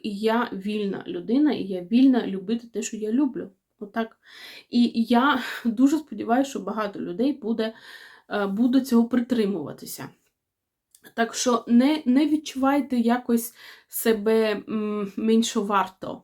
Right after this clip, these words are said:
якщо вам подобається те, що іншим людям не подобається, що інші люди трішки критикують. І ще, наприклад, е,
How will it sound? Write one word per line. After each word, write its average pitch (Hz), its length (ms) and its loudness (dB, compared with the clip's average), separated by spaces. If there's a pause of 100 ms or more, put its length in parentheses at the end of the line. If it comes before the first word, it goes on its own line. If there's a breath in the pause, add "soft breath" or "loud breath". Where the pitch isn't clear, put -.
(200)
якщо 202 400 -6
вам 202 280 -2
подобається 190 500 -10
те, 269 200 0
що 220 280 -6 (1040 loud breath)
іншим 269 480 8
людям 190 260 -4
не 202 100 -4
подобається, 226 640 -2
що - 240 -10
інші 262 440 6
люди 208 260 -6
трішки - 540 -10
критикують. 190 800 -10 (600 loud breath)
І 339 340 4
ще, 277 420 0
наприклад, 226 880 0
е, 196 440 2